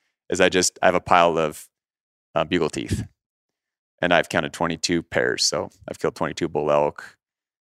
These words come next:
in that time. And, um, some years I've killed three elk, and some years I've, I was hunting Alaska and I didn't kill elk at all.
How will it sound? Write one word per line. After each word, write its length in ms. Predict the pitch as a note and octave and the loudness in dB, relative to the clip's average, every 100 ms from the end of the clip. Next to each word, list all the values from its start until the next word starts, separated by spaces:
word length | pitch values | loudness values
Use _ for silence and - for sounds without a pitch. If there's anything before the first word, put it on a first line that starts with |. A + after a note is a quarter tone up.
| - | -8
in 160 | F2 | -2
that 200 | E2+ D#2 | 2 2
time. 420 | - E2 D2 C#2+ D#2 - - - | 2 -2 -2 -4 -6 -12 -14 -8
And, 720 | - E2 D2+ D2 D2 - - - _ _ _ _ _ _ | -2 2 4 2 0 -4 -4 -6 _ _ _ _ _ _
um, 140 | D#2 | -4
some 260 | - F#2 F#2+ | 2 4 4
years 320 | G2 G2+ G2 | 4 4 6
I've 140 | G2 - | 2 2
killed 280 | F#2+ E2 | 0 0
three 280 | - F2+ A#2+ | 0 2 6
elk, 320 | D3+ F3 - - | 8 6 2 -6
and 100 | F2 | 0
some 220 | G2+ F#2+ | 2 2
years 260 | G2 G2 F#2 | 4 4 6
I've, 320 | F2+ D#2+ - | 4 2 -4
I 80 | E2 | 0
was 120 | E2 | 0
hunting 160 | G2 D2 | 0 0
Alaska 340 | D#2+ E2 E2 | 4 6 4
and 60 | D#2+ | 0
I 20 | |
didn't 120 | D#2+ - | -4 -2
kill 180 | F2 | 0
elk 160 | D#2 - | 0 0
at 100 | D#2 | 4
all. 440 | G#2+ D2 G1+ - | 6 6 2 -6